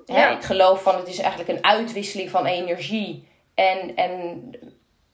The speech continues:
Speaker 1: ja, je, je geeft, je geeft iets uit en er komt een energie voor terug. Of er is een uitwisseling tussen twee mensen.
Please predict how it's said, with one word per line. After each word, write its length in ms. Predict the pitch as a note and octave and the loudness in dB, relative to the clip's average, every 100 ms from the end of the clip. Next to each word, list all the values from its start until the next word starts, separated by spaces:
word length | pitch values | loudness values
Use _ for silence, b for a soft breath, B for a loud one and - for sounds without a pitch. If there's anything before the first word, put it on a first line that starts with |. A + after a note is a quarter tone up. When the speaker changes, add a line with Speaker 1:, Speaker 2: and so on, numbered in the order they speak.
| _ _ | _ _
Speaker 1:
ja, 360 | - F#3 C#3 - | -2 -2 -2 -8
je, 240 | E3 - | -12 -10
je 100 | E3+ | -8
geeft, 460 | F3+ G#3+ G#3+ G#3 - | -2 0 0 -2 -10
je 120 | F#3+ | -8
geeft 280 | - G3+ - | -4 -4 -4
iets 160 | G3+ - | -10 0
uit 260 | G3 G3 | 2 2
en 60 | G3 | 0
er 60 | F#3+ | -6
komt 180 | G3 | -8
een 60 | - | -6
energie 460 | G3 F#3 F3+ G#3+ F#3 | -6 -6 -8 -8 -6
voor 140 | E3 | -8
terug. 280 | - G#3 C#4+ | -4 -2 -2
Of 100 | B3 | -4
er 60 | F#3 | -10
is 100 | F3 | -10
een 120 | F3+ | 0
uitwisseling 760 | F3 G3 - G3 F#3+ F3+ F3 F3 | 2 2 -2 -6 -6 -4 -4 -4
tussen 300 | G3+ - G3+ | -4 -4 -2
twee 280 | F#3 E3 | 0 0
mensen. 540 | E3+ E3 G#3+ - - | 2 2 2 0 -2